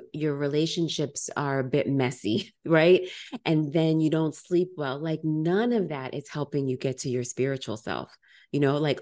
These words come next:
all of that really has to be managed well before you can get to the other things. I know there's a saying, oh, how does, what is the saying? Something about, um, like, as humans, we have to take care of our basic needs, you know, like,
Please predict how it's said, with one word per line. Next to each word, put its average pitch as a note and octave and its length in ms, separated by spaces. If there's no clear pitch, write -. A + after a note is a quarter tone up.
all F3 220
of F#3 120
that D3+ 200
really D3 360
has C#3+ 240
to D3+ 100
be C3+ 160
managed C3 420
well C#3+ 320
before C#3 480
you E3 140
can D3 180
get C3+ 180
to - 80
the C3+ 140
other C3 160
things. C#3 380
I F3 80
know C4 160
there's D#4+ 220
a - 60
saying, C#3 520
oh, G#3 200
how G#3+ 160
does, B3+ 180
what - 320
is F#3 120
the F3+ 100
saying? D3 400
Something G#3 420
about, D#3+ 480
um, D3+ 340
like, D#3 200
as D#3+ 180
humans, D#3 500
we D#3 160
have D#3 220
to D3+ 100
take D3 240
care D3+ 180
of C#3 100
our C#3+ 100
basic C#3+ 460
needs, D3 480
you D3+ 80
know, D3+ 260
like, C#3 380